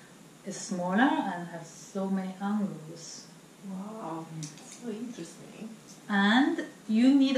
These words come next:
Speaker 1: oil to do it. We have special guasha oil in China, but now we need any oil. I use the sweet a-, almond oil. Any oil is
Speaker 2: What,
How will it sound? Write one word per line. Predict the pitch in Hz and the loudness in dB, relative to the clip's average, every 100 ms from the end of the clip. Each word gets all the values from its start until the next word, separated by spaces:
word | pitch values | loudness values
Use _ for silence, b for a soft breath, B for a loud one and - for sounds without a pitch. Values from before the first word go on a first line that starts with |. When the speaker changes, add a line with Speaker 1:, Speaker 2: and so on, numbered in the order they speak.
| 247 | 4
Speaker 1:
oil | 220 175 170 180 | 2 2 0 -2
to | 202 | -4
do | 214 | -2
it. | 175 170 202 - - | -2 -2 -2 -2 -2
We | 240 | 0
have | 233 180 | 0 -4
special | - - 202 240 247 185 170 170 170 170 B B - | -6 2 4 4 0 -2 0 0 -4 -8 B B -4
guasha | 185 185 - 208 208 | 0 0 0 -2 0
oil | 214 180 | 0 0
in | 165 180 180 | -2 -4 -4
China, | - 202 214 156 175 | -2 0 0 -2 -8
but | - 156 156 | -10 -8 -4
now | 190 208 208 | -2 0 0
we | 196 | -2
need | 190 185 180 180 180 - | -2 -4 -6 -10 -10 -2
any | 196 196 | 0 0
oil. | 180 165 165 175 180 | -4 -10 -10 -10 -8
I | 175 | -8
use | 175 180 165 | -6 -8 -6
the | 170 165 165 165 156 B B B | -6 -4 -6 -8 -12 B B B
sweet | - 190 190 | -4 0 0
a-, | 196 190 185 185 - | 0 2 0 0 -4
almond | 196 190 165 170 170 - | 0 0 -2 -6 -8 -8
oil. | 175 151 147 - - - - | -8 -10 -12 -16 -20 -10 2
Any | 233 | 2
oil | 180 - - - | 2 -6 -12 -12
is | - | 2
Speaker 2:
What, | 220 | 2